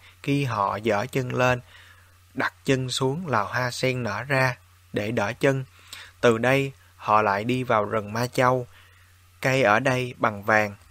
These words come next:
tạo ra nước thơm ngon hơn rượu bồ đào, đầy đủ mùi vị, màu sắc. Chư thiên và thiên nữ uống vào nhưng không say, họ lại đến rừng Giá Đô La. Rừng cây có ba loại, không gì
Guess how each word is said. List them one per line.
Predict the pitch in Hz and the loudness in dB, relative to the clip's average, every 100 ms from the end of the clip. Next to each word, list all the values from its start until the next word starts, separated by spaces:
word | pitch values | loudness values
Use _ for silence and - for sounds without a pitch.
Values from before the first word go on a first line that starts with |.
| - | -8
tạo | 95 98 | -6 -6
ra | 113 123 | -4 -4
nước | 127 147 - | -4 -6 -8
thơm | 135 135 135 | -2 -2 0
ngon | 131 131 131 135 - | 2 2 2 -4 -18
hơn | - 139 135 123 | -8 -4 -2 0
rượu | 110 104 | 0 2
bồ | 110 104 | 4 4
đào, | 107 104 107 - - - - - | 4 4 4 0 -16 -20 -20 -4
đầy | 120 110 | 0 0
đủ | 104 101 | 0 -4
mùi | 120 131 107 | -2 -2 -2
vị, | 98 104 104 - | 0 0 0 -6
màu | 120 110 101 | -2 -2 -2
sắc. | - 185 - _ _ - | -4 -4 -6 _ _ 0
Chư | 131 | 0
thiên | 131 135 135 | 0 -4 -2
và | 117 107 | -4 -6
thiên | 131 127 | -6 -2
nữ | 117 104 143 - - - - | -2 -2 -4 -6 -18 -20 -4
uống | 135 151 185 | -2 -2 0
vào | 113 104 95 - - | 2 2 0 -6 -14
nhưng | 123 123 | -8 -8
không | 127 127 123 | -6 -6 -2
say, | 131 127 127 - - | 2 2 2 -6 -20
họ | - 107 104 | -2 0 0
lại | 101 104 | 0 0
đến | 120 123 160 | 0 0 4
rừng | 135 107 101 - _ _ _ _ - - | 4 4 -2 -16 _ _ _ _ -20 -4
Giá | 127 131 | -2 2
Đô | 156 139 | 4 4
La. | 131 127 127 123 - - - _ | 4 4 2 -2 -12 -20 -20 _
Rừng | 120 117 101 | 0 2 2
cây | 123 123 123 120 | 0 0 0 -4
có | - | 0
ba | 143 127 | 4 6
loại, | 117 101 98 104 - | 6 2 0 -6 -10
không | - 135 120 | -4 -4 0
gì | 120 107 | 0 0